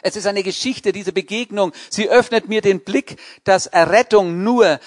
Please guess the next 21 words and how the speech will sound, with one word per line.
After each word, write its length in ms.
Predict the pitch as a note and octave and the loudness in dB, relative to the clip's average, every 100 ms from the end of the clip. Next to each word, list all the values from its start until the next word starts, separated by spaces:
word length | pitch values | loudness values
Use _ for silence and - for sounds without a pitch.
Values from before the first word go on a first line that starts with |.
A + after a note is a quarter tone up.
| - | -8
in 160 | F3 F3+ | -4 -2
einer 360 | E3+ E3 - | 0 -2 -2
echten 400 | G#3+ G3+ - G3+ | -6 -6 -12 -10
Beziehung 680 | E3+ D#3 - F#3+ F#3 F3+ D#3+ - - | -10 -10 -10 -6 -4 -4 -8 -18 -14
zu 140 | - | -12
Jesus 640 | B2 B2+ C#3+ - C#3 - - | -10 -10 -12 -12 -14 -14 -14
zu 140 | D#3 | -18
finden 420 | - C#3 B2+ G#2+ | -16 -18 -18 -20
ist. 360 | G2 F#2 - _ _ _ _ _ _ | -20 -20 -20 _ _ _ _ _ _
Egal, 460 | - - D#3 F3 D#3+ | -14 -6 -4 -4 -4
ob 140 | C3+ C3 | -6 -8
Menschen 460 | C3 D#3+ F3 - | -8 -10 -12 -14
in 120 | C3 A#2+ | -14 -12
religiösem 840 | C3+ C3+ B2+ B2 D3+ D#3+ D3+ C3+ _ _ | -12 -12 -14 -14 -12 -12 -12 -16 _ _
oder 260 | C3 C3 - | -12 -12 -12
atheistischem 840 | C#3 C#3 D3 - C#3 - A#2+ A2+ | -12 -12 -12 -12 -12 -10 -10 -10
Denken 560 | A#2 B2+ B2 A#2 A2 G#2+ _ _ | -8 -10 -10 -12 -12 -16 _ _
gefangen 580 | - A#2 - A2 A#2+ A2+ | -20 -14 -10 -10 -10 -10
sind, 480 | - - G#2 G#2 - _ _ | -8 -8 -10 -14 -20 _ _
sie 220 | - A2 | -16 -16
brauchen 800 | - A2 G#2 A2+ A2+ A#2+ A2 G#2+ | -14 -12 -10 -12 -12 -16 -18 -20